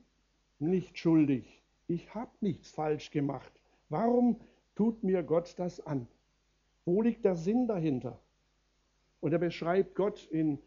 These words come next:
tausend Farben, beschwert sich, jammert, klagt, gibt Gott Attribute, die wir uns verkneifen würden zu geben, aber seine Verzweiflung ist groß.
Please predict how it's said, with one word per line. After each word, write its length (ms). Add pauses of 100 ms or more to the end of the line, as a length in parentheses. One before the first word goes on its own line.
(340)
tausend 460
Farben, 640 (260)
beschwert 540
sich, 240
jammert, 460
klagt, 640 (2250)
gibt 240
Gott 280
Attribute, 800 (540)
die 140
wir 200
uns 480 (280)
verkneifen 760
würden 300
zu 160
geben, 500
aber 260
seine 240
Verzweiflung 680
ist 220
groß. 540